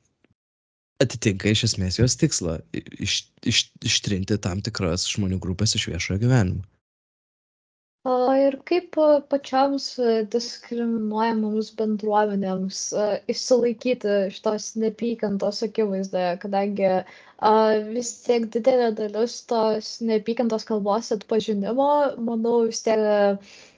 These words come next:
Speaker 2: e, krenta kaip atsakomybė būtent toms diskriminuojamoms bendruomenėms, e, kadangi jos vis tiek, e, dažniausiai greičiau pastebi, geriau pastebi. A, bet, e, tai kartu yra ir labai jautrus dalykas, kuris,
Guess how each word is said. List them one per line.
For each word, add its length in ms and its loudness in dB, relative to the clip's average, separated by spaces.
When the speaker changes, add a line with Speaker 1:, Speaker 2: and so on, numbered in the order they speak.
Speaker 2:
e, 580 6
krenta 500 2
kaip 240 -2
atsakomybė 720 2
būtent 400 -2
toms 320 -2
diskriminuojamoms 960 -2
bendruomenėms, 960 -2
e, 320 0
kadangi 480 -2
jos 100 -6
vis 160 -16
tiek, 220 2
e, 140 0
dažniausiai 680 0
greičiau 560 0
pastebi, 800 -2
geriau 400 4
pastebi. 720 -2
A, 460 2
bet, 520 2
e, 240 4
tai 220 2
kartu 340 0
yra 320 2
ir 140 2
labai 340 2
jautrus 720 2
dalykas, 640 2
kuris, 480 0